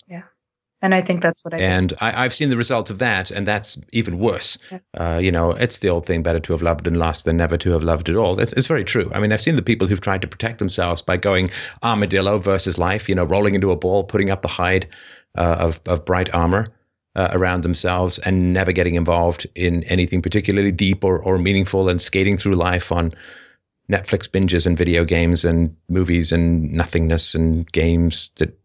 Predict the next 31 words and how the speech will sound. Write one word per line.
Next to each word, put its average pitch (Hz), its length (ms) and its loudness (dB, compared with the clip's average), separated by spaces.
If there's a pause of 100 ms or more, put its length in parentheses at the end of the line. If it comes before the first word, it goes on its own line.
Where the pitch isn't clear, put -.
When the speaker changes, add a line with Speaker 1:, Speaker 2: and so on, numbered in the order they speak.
Speaker 2:
go 87 160 2
on 85 200 2
way 87 140 2
past 82 400 -4
their 82 160 0
due 92 220 0
date, 85 280 0 (460)
uh, 82 180 2
for 80 640 0
adolescence 85 600 0
or 80 80 2
past - 280 -2
adolescence. 85 480 -2
And, 95 220 0
and, 107 220 0
and 120 180 0
what 131 100 0
happens? 135 440 -2
What 143 80 2
happens? - 400 -4 (380)
What 131 120 0
happens 131 360 0
is 95 280 2 (1000)
they 120 160 0
sort 165 200 0
of 139 40 -6
become 123 300 2
ghosts 120 380 0
in 95 100 2
their 90 140 4
own 95 260 2